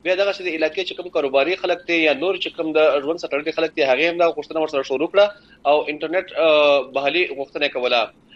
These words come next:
آ، زه به تاسو ته ووایم چې، آ، تیر دوه کاله وړاندې د ملک وزیر اعظم عمران خان کله چې د جنوبي وزیرستان سفر کړی و،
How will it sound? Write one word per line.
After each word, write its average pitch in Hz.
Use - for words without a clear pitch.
آ، 160
زه 180
به 208
تاسو 208
ته 196
ووایم 202
چې، 196
آ، 151
تیر 170
دوه 160
کاله 156
وړاندې 170
د 135
ملک 165
وزیر 139
اعظم 139
عمران 143
خان 165
کله 165
چې 156
د 143
جنوبي 131
وزیرستان 156
سفر 151
کړی 151
و، 175